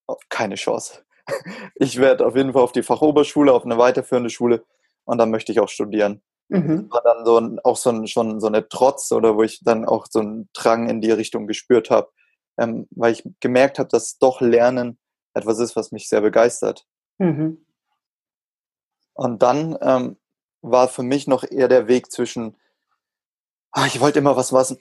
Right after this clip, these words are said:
Speaker 1: was machen, was Prestigeträchtiges und was irgendwie meinen Status erhöht und
Speaker 2: Mhm.
Speaker 1: ich dann das Gefühl hab, ähm, dass ich auf dem Single-Markt irgendwie mehr angekommen werd.
Speaker 2: <laughs>
Speaker 1: Und,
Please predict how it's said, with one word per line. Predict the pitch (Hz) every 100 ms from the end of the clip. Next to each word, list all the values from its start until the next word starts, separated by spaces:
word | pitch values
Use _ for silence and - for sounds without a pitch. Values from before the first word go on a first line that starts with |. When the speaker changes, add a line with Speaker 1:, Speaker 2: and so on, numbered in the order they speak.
| _
Speaker 1:
was | 120 120
machen, | 127 123
was | 117 110
Prestigeträchtiges | - 131 - - 156 - - 104 - 98 95 - - _
und | - 113
was | 104 - -
irgendwie | 117 113 110
meinen | 107 104
Status | - - - - 107
erhöht | 107 104 117 - -
und | 113 - _ _ _
Speaker 2:
Mhm. | 196 123
Speaker 1:
ich | 143
dann | -
das | 117 -
Gefühl | 127 - 143 127
hab, | 113 104 _
ähm, | 117 104 104 113 -
dass | 123 -
ich | 110 -
auf | 117 -
dem | 117 110 _ _ _
Single-Markt | - 190 190 139 135 131 131 127 127 -
irgendwie | 131 131 127 123
mehr | 123 127 127
angekommen | 160 143 127 139 113
werd. | 110
Speaker 2:
<laughs> | 143
Speaker 1:
Und, | 143 -